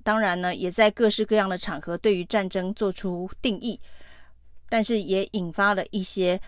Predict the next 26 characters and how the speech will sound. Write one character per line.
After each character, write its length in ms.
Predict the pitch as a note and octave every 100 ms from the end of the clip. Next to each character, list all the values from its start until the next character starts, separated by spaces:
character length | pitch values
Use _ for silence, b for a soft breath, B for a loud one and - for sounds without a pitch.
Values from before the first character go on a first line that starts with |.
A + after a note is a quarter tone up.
| b
不 140 | B3+
同 240 | A#3 E3+ E3+
的 100 | F3
争 320 | - G3 F#3+
议 180 | G#3 F#3
哦。 120 | - B B B B B -
最 140 | D4+
近 100 | D4+
英 100 | D#4
国 120 | B3
的 100 | A3+
首 180 | A3+ F#3+
相 220 | A3+ A3+
强 240 | A3 F#3 G3
生 180 | G#3
哦， 140 | G3 D3
可 120 | A#3
以 60 | G#3+
说 180 | G#3 G#3
是 100 | G#3
在 160 | G#3
一 80 | G#3
场 180 | G#3+ E3
演 200 | E3 F#3+
讲 220 | F#3+ -
中， 240 | - E3+